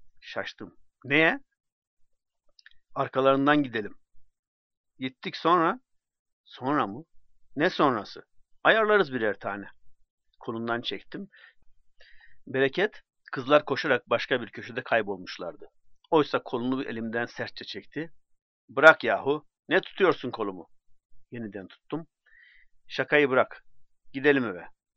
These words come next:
"Eve mi? Aa, şu mesele. Karı korkusu değil mi? Ulan amma da kılıbıkmışsın be. İnsan karıdan korkar mı?"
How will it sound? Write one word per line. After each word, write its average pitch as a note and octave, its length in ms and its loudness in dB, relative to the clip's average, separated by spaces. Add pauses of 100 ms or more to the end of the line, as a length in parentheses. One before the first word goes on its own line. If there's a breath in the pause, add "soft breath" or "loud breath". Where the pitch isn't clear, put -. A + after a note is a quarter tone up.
(360)
"Eve B2+ 260 4
mi? F#2 220 -12 (460)
Aa, D3+ 600 2
şu - 180 -6
mesele. C3 500 -2 (420)
Karı C#3+ 240 0
korkusu C3+ 420 0
değil D3 180 0
mi? D#3+ 220 -6 (380)
Ulan D3+ 320 4
amma D#3+ 420 6
da D#3 100 2
kılıbıkmışsın B2+ 800 -4
be. A2 160 -4 (400)
İnsan F#3+ 360 0
karıdan E3 360 6
korkar D#3+ 360 0
mı?" C#3+ 200 -6